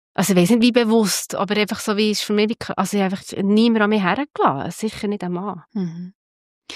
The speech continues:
Speaker 2: Und nachher ist etwas Entscheidendes passiert. Du hast dich in ein Land verliebt.
Speaker 1: Mhm.
Speaker 2: Gell? Also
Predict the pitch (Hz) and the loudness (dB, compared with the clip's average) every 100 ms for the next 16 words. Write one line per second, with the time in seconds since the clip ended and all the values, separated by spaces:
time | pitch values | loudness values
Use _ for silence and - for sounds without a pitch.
0 | - - 202 262 330 320 311 262 254 226 | -14 -2 0 2 4 4 4 0 -4 -4
1 | 220 190 185 180 196 190 - 180 - 196 | -2 -2 -2 -2 -4 -10 -10 -10 -8 -4
2 | 311 - 233 233 226 - 214 240 196 185 | -4 -4 -4 -2 -4 -4 -6 -4 -4 -4
3 | 175 156 160 190 247 240 - 202 202 143 | -4 -2 4 6 6 4 0 -2 0 0
4 | 143 - - - 247 190 208 262 175 175 | -4 -8 -20 -8 -4 -2 -2 0 2 2
5 | 240 208 208 | 2 2 2